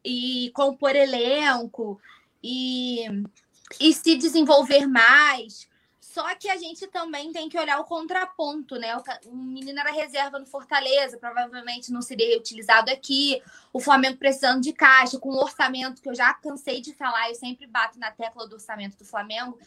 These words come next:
e agora que a gente entra nas pautas do mercado da bola, a gente tem que falar muito desse orçamento. É um orçamento muito exorbitante pro,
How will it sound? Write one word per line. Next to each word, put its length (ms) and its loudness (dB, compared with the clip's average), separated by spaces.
e 120 -6
agora 380 2
que 100 -12
a 40 -8
gente 320 -10
entra 300 -10
nas 200 -8
pautas 380 -8
do 80 -10
mercado 360 -2
da 100 2
bola, 220 0
a 40 -8
gente 220 -8
tem 180 -2
que 60 -14
falar 180 4
muito 300 -8
desse 200 -6
orçamento. 600 -4
É 140 4
um 80 4
orçamento 560 0
muito 1120 6
exorbitante 880 0
pro, 460 0